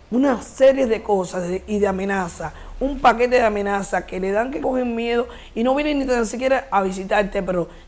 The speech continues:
ya no solo a visitarte, claro, ya no, no, no integran el grupo opositor o un movimiento opositor. Sí pudiera ser. Eh, nosotras estamos abiertas, ¿no? Eh, para todas las personas que quieran entrar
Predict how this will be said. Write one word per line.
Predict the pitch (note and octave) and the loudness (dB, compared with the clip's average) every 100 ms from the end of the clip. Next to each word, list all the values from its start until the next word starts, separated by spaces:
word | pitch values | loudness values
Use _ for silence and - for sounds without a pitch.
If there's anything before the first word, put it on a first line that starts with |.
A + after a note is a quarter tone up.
| - | 0
ya | A#3 | 2
no | C4+ | 4
solo | C4 C4+ | 6 6
a | C4 | 6
visitarte, | B3 A#3 B3 B3 D4+ | 2 0 0 2 -2
claro, | G#3+ G3+ A3+ - - - - | 4 4 4 0 -8 -20 -10
ya | F#3 G3 | -4 -2
no, | A3 A3 | 0 -2
no, | G3 G#3+ G3+ | -2 -4 0
no | G#3 | 0
integran | A#3 A#3+ C4+ C4 G#3+ E3+ E3+ - | 0 0 4 4 4 -2 -6 -6
el | E3+ | -4
grupo | E3+ F#3+ F#3+ F#3+ F3 F3 | -2 -2 -2 0 0 0
opositor | F3+ F3 F3 F3 A#3+ C4 | -4 -4 -6 -4 4 4
o | G#3 | 4
un | F#3 F#3+ | 0 -2
movimiento | G3 F#3 G3 G3+ G3 F3+ - - - - | -4 -4 -4 -4 -6 -8 -8 -16 -18 -10
opositor. | D#3+ E3+ D#3+ D3+ C3+ C3+ - _ - - | -6 -6 -6 -10 -12 -14 -20 _ -20 -20
Sí | - F4 C#4+ | -8 0 2
pudiera | A3 F#3 F#3 F#3+ | 2 2 2 0
ser. | F#3+ - E3+ E3 D#3 - | -2 -4 -2 0 -2 -6
Eh, | F3+ F3 F3 F3 | -4 -2 -2 -4
nosotras | F#3 A#3 - C#4 C4+ C4+ B3+ C4 - - - - _ - - | -4 -4 2 4 4 2 0 0 -6 -16 -20 -20 _ -14 -8
estamos | - - A#3 B3 A3 | -2 0 2 2 2
abiertas, | F3+ E3 D3+ C#3 - D3 | 2 0 -2 -6 -8 -8
¿no? | D3 F3+ B3+ - - - - | -6 -8 -10 -16 -20 -20 -20
Eh, | - D#3 D#3+ | -10 -8 -8
para | - - D#3+ | -10 -8 -8
todas | F3 F#3+ | -4 -4
las | A3+ | -4
personas | F#3+ F3 G3+ G3+ | -6 -6 -6 -6
que | G3 | -6
quieran | F#3+ F#3 F#3 | -6 -6 -6
entrar | F3 F#3+ G3+ A#3+ B3 | -6 -2 0 0 -6